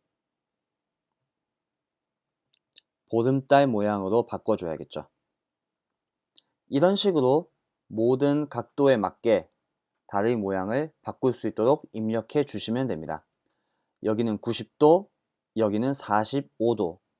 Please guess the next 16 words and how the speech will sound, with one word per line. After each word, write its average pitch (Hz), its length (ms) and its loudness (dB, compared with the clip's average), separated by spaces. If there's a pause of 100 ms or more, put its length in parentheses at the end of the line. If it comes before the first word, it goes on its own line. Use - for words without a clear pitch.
(320)
여기는 104 400 -2
영 98 280 -2
도, 139 360 2 (680)
여기는 101 460 -4 (1300)
삼백십오 156 840 -2
도, 78 200 -10 (380)
여기는 95 360 -6
이백칠십 110 840 -4
도, 170 280 4 (240)
이백이십오 107 720 -2
도, 156 300 4 (320)
백팔십 - 800 -6
도, 90 220 -4 (380)
백삼십오 139 1000 -4
도가 110 220 0
되겠죠. 82 400 -12